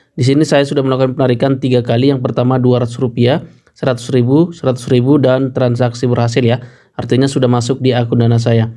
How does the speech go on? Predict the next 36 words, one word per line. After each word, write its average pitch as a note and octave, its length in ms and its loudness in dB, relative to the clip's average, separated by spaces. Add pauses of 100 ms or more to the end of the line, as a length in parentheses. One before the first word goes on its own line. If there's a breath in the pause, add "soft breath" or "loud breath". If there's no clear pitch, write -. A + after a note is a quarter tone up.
(360)
Nah, A#2 80 0
di A#2 80 0
sini C3 240 0
saldo C3+ 320 0
saya C3+ 240 2
ada B2+ 160 0
seratus B2 400 -2
empat A#2+ 320 0
ribu A#2+ 160 0
rupiah. A#2+ 320 0
Kita B2 240 -2
akan A#2+ 160 -2
coba A#2 320 0
klik A#2+ 320 -2 (320 loud breath)
melakukan A#2+ 400 0
penarikan, B2 400 0
guys, A#2 240 0
ya. D#3+ 160 0 (560 soft breath)
Nah, B2 160 2
di A#2 80 2
sini C3+ 240 2
untuk C#3+ 320 -2
penarikan C3+ 480 0
ada B2+ 320 0
dua B2 240 0
ratus A#2 80 -8
dua B2+ 160 0
puluh B2 240 0
rupiah, B2 240 0
itu B2+ 320 0
bisa B2 320 2
langsung B2+ 560 0 (320 loud breath)
ditarik C3 480 0
untuk B2 320 0
pengguna A#2+ 400 2
baru. A#2+ 400 0